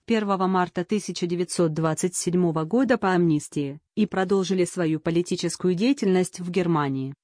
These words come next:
симпатизируя нацистам. Шабельский Борг в тридцатые годы работал у Бескупского,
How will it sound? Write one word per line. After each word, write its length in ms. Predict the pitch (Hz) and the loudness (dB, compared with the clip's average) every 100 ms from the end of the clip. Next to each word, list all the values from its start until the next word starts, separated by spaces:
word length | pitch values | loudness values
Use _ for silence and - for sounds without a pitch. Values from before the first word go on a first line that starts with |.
| _ | _
симпатизируя 840 | - 196 - 151 170 247 247 202 | 0 2 2 -2 0 2 2 2
нацистам. 680 | 175 165 - 160 - - 131 - _ _ _ | 2 0 -2 -6 -6 -10 -10 -12 _ _ _
Шабельский 560 | - 185 170 170 - 185 | -2 0 2 0 0 -2
Борг 320 | 165 175 160 | 2 0 0
в 60 | - | -4
тридцатые 540 | 175 170 165 151 151 | -4 -2 -4 0 -2
годы 360 | 156 160 160 175 | 0 0 0 0
работал 420 | 170 170 165 175 | 2 0 2 0
у 60 | 170 | 0
Бескупского, 800 | 185 - 196 - - 143 139 | -2 0 -2 -2 -8 -6 -6